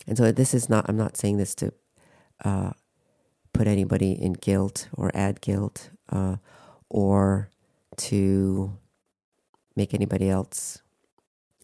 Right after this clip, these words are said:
make anyone feel bad or, or guilty, because this is, this is the way it is right now. And in order for us to move beyond it, we have to be here, and we have to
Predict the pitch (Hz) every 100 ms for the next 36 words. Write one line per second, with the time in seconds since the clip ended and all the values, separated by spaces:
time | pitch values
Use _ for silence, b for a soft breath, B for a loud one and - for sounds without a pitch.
0 | _ 107 - 101 95 95 - 101 98 101
1 | 98 98 98 - - 95 98 B B B
2 | B B 95 90 117 113 - 95 95 104
3 | 101 110 - 110 107 - - b b b
4 | _ 123 139 127 110 107 107 117 104 -
5 | 95 90 85 90 85 87 98 101 107 101
6 | 101 - 101 104 - - - 104 101 98
7 | b b b b b - 113 104 - 107
8 | 123 113 104 104 110 - 98 113 110 98
9 | 98 98 - 98 98 101 98 101 - 101
10 | 98 95